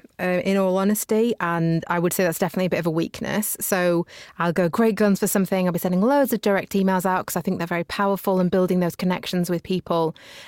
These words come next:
And then I am a bit guilty of not following up and, um, then kind of not consistently sending out those emails or contacting people via LinkedIn. Or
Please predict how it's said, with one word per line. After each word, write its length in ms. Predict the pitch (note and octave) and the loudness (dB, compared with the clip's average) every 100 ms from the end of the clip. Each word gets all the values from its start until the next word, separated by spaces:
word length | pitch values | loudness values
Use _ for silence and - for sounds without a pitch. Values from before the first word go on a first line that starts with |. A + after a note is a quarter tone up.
| - | -4
And 160 | F#3+ F#3 | 0 2
then 200 | F3+ F3 | 2 0
I 120 | E3+ | 0
am 160 | F3+ F3+ | 2 0
a 60 | |
bit 160 | E3+ E3 | 0 0
guilty 320 | F3+ D#3+ F3 | -2 0 -2
of 100 | D#3+ | 0
not 160 | F3 - | -2 -2
following 360 | E3+ D#3 D#3+ | -4 -2 -2
up 260 | F3 G#3 - - - - - | -2 -4 -8 -20 -20 -20 -4
and, 460 | F3+ F3 F3 F3 - | -2 2 2 0 -2
um, 460 | F3+ F3+ F3 F3+ F#3 | -2 0 0 -2 -2
then 220 | F#3 F3+ | -2 -2
kind 180 | - F3+ | -2 -2
of 80 | F#3 | 0
not 220 | F3+ - | -2 -2
consistently 1120 | F#3+ F3 - G3 - - F3 E3+ E3+ E3 F#3+ _ _ | -2 -2 -2 -2 -2 -4 -6 -2 -2 -4 -8 _ _
sending 520 | - - G3 F3 E3+ E3 | -10 -4 -2 0 0 0
out 120 | E3 | -2
those 120 | E3 | -2
emails 400 | E3 E3+ E3+ E3+ | 0 0 -2 -2
or 340 | - F3 E3+ - - - - | 0 0 -2 -6 -18 -20 -16
contacting 460 | - G3+ F#3 E3 E3+ | -4 -2 -2 -2 -2
people 160 | E3 | -4
via 200 | E3 D#3+ | -4 -4
LinkedIn. 460 | E3 F3 - F#3 F3+ | -2 -2 -2 -2 0
Or 100 | E3+ | -2